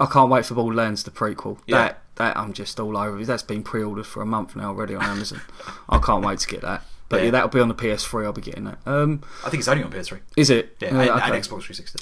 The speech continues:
Speaker 1: The one game I was, I was really looking forward to, but I haven't seen much of it recently. Is it, um, The Precinct? Is it The Precinct we pl-, we saw that trailer for?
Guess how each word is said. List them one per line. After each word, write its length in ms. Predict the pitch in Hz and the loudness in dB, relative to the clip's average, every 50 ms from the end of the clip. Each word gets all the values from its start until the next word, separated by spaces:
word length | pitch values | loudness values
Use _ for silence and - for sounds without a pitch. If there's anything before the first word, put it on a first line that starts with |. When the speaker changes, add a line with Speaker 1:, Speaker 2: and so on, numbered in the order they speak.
| - | 0
Speaker 1:
The 120 | - 165 175 | 2 4 4
one 200 | 196 240 262 254 | 6 6 6 6
game 240 | 233 214 214 196 | 6 6 6 4
I 80 | 190 170 | 4 4
was, 180 | 185 170 147 - - | 2 2 0 -2 0
I 40 | - | 0
was 140 | 160 151 131 | 2 2 4
really 180 | 156 185 202 185 | 4 4 4 4
looking 200 | 143 - - 110 | 2 0 -2 -4
forward 260 | - 120 110 107 104 | -4 -2 -2 -2 -2
to, 180 | - 107 104 104 | -2 -2 -2 -2
but 140 | 113 113 | -2 -2
I 40 | - | 0
haven't 140 | 131 135 131 | 0 0 0
seen 160 | - - 127 | -2 -2 -2
much 180 | 120 127 127 - | -2 -2 -2 -2
of 80 | 151 | -2
it 80 | 139 - | -2 0
recently. 300 | - 113 - - - - | -2 -4 -4 -4 -6 -6
Is 100 | 127 - | -4 -4
it, 140 | 185 - - | -4 -4 -4
um, 340 | 147 156 160 160 160 151 147 - - - - - - - - - - - - | -4 -4 -2 -2 -4 -6 -8 -12 -20 -20 -20 -14 -14 -14 -14 -14 -18 -20 -16
The 60 | - - | -14 -4
Precinct? 680 | - - 175 180 175 - - 104 92 - - - - - - - - - _ | 2 6 6 6 6 4 2 0 -2 -4 -6 -8 -10 -10 -16 -20 -20 -20 _
Is 60 | - | -18
it 60 | - - | -14 -14
The 40 | - | -10
Precinct 460 | - - 202 208 196 - 233 240 - | -4 -2 0 0 0 0 -2 -2 -4
we 80 | - 196 | -4 -6
pl-, 160 | - - - - | -6 -10 -8 -6
we 140 | 185 175 180 | -6 -4 -4
saw 180 | - - 208 | -4 -4 0
that 240 | 196 196 202 202 - | 0 0 0 0 -4
trailer 320 | - - - 208 220 220 - | -6 -4 -2 -2 -2 -2 -4
for? 320 | - - - 233 262 262 | -4 -4 -2 -2 -2 -2